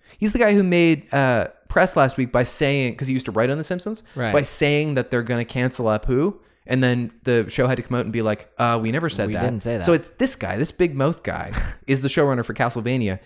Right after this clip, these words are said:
Speaker 1: He's also rumored to be making a Legend of Zelda T V series, which seems very iffy.
Speaker 2: D-, animation or otherwise?
Speaker 1: No, like a, like a serious live action, like,
Speaker 2: Hmm.
Speaker 1: medieval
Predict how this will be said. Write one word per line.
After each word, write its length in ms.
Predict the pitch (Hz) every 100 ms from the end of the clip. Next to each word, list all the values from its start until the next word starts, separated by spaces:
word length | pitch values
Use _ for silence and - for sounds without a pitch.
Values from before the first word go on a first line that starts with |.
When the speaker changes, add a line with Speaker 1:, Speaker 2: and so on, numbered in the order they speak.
| _
Speaker 1:
He's 200 | - 175
also 300 | 170 147 143 123
rumored 380 | 117 110 107 110
to 80 |
be 420 | 98 104 95 95 - -
making 360 | 113 113 110
a 40 | 98
Legend 340 | 104 104 101
of 120 | 95
Zelda 320 | 95 123 117 90
T 180 | -
V 120 | 90 87
series, 360 | 90 87 90
which 160 | 98 -
seems 300 | 101 90 82
very 360 | 90 85 82 - _ _ _ _
iffy. 360 | 90 - 73 _ _ _ _ _ _ _ _ - - _ -
Speaker 2:
D-, 100 | -
animation 640 | 123 120 107 120 160 277 277
or 340 | 185 110 98
otherwise? 160 | 87 98
Speaker 1:
No, 180 | 165 151
like 160 | 123 120
a, 60 |
like 180 | 110 113
a 40 |
serious 560 | 107 - 127 123 101 -
live 220 | 104 101
action, 640 | 98 98 - 110 98 92 92
like, 240 | 90 123
Speaker 2:
Hmm. 420 | 120 98 87 82
Speaker 1:
medieval 800 | 123 120 110 120 110 92 85 -